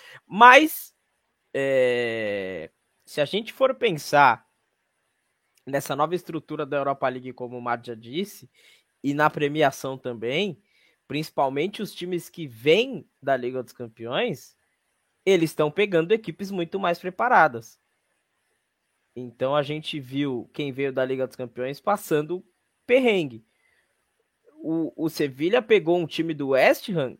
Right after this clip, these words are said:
que não, o Sevilha não pensava não passar do West Ham. Mas o, pegou um time do West Ham que é muito bem preparado, um time do West Ham que é muito bem treinado, um time do West Ham que tem uma base muito boa, tem um, uma defesa sólida,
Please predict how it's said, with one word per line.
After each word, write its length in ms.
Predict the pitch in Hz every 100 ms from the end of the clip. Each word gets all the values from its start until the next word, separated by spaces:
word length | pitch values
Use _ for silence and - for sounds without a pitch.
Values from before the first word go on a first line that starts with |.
| _
que 160 | _ 202
não, 260 | 156 156 98
o 180 | 208 220
Sevilha 420 | 269 262 165 160
não 140 | 170
pensava 560 | 185 320 - 226 247 269
não 300 | 202 185 202
passar 480 | - 160 - 139 131
do 120 | 123
West 340 | 117 110 -
Ham. 120 | 123 98 _ _ _ _ _ _ _ _ _ _ _
Mas 220 | - 165 151
o, 80 | 147 -
pegou 300 | 180 156 160
um 40 |
time 220 | 151 143
do 140 | 151 165
West 300 | 151 156 -
Ham 200 | 233 262
que 200 | - 285
é 100 | 285
muito 380 | 254 190 160 185
bem 140 | 202
preparado, 560 | 208 226 302 294 233 180
um 40 |
time 220 | - 156
do 100 | 160
West 220 | 151 151
Ham 140 | 214 233 - - -
que 120 | _ 233
é 60 |
muito 240 | 190 156 160
bem 160 | 170
treinado, 400 | 180 233 226 202
um 40 | 156
time 200 | 156 156
do 80 |
West 120 | 160 180
Ham 60 |
que 100 | 180
tem 100 | 185
uma 120 | 196
base 360 | 202 170 214 226
muito 260 | 220 208 175
boa, 300 | 143 143 131
tem 200 | - 151
um, 200 | 156 135
uma 160 | 147
defesa 480 | 156 151 - 196 233
sólida, 560 | 226 175 151 135 127